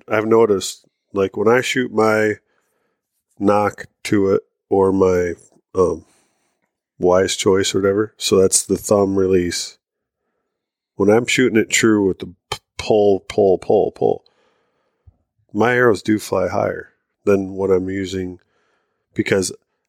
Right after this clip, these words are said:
I'm pulling harder through the shot. And I think that, I mean, this is my personal thought, is that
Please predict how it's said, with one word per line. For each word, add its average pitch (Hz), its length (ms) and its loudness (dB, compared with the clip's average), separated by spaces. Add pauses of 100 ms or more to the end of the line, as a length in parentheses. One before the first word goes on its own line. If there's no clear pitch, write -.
(140)
I'm 113 180 -2
pulling 113 420 0
harder 107 540 0 (400)
through 113 360 -2
the 101 80 0
shot. 92 500 -4 (200)
And 95 140 -2
I 90 80 2
think 107 360 -2
that, 98 260 0 (500)
I - 40 -16
mean, 87 300 -10 (480)
this 110 280 -2
is 101 100 -6
my 107 180 2
personal 95 380 -4
thought, 92 280 0
is 87 120 -2
that 92 220 0